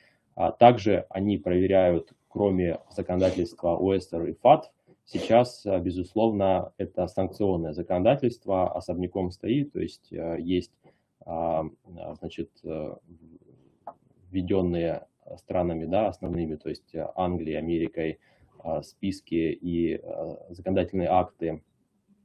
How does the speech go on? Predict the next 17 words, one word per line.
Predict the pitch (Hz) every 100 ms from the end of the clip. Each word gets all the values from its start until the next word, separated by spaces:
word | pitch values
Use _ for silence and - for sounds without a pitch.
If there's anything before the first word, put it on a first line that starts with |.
| _ -
накладывающие | 92 92 98 92 85 - 98
санкции | 131 147 147 - 131
на | 117
определенных | 101 107 98 101 95 92 -
лиц | 101 95 - - - _
и | - 104
на | 92
определенные | 90 90 95 95 87 85
государства. | 87 92 92 90 87 _ 80 - _ _
Это, | - 98 87 85 87 -
э, | 90 82
сейчас, | - 78 90 87 - _ _ _ _
а, | 85 82
Куба, | - 147 135 113 107
Северная | - 92 90 90 87
Корея, | 82 92 117 139 127 104
Иран. | 95 95 110 131 131